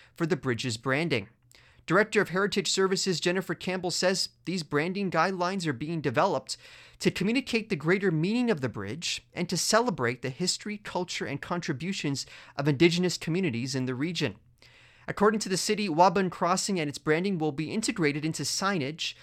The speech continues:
future artistic installations, and the development of community and education-based programming. The bridge, originally known as Third Crossing, will officially be renamed Waban Crossing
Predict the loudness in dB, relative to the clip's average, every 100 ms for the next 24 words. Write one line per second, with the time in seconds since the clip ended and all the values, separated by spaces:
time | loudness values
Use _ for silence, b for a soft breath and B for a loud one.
0 | B B -4 -2 0 2 2 2 -4 -2
1 | 0 0 0 0 0 0 -2 -4 -6 -10
2 | _ -2 2 4 4 6 6 4 -2 -2
3 | -4 -4 -4 -2 0 0 -4 -2 0 0
4 | -2 -4 -6 -4 -4 -2 -2 -4 -4 -4
5 | 0 0 -2 -6 _ _ _ -20 B B
6 | B -4 2 6 6 6 4 4 4 2
7 | 2 2 2 0 0 0 0 -2 2 2
8 | 2 -2 -4 -4 -2 -2 -2 -4 -4 -4
9 | -2 -2 0 0 -2 -2 4 4 4 -2
10 | -2 -2 -2 -6 -8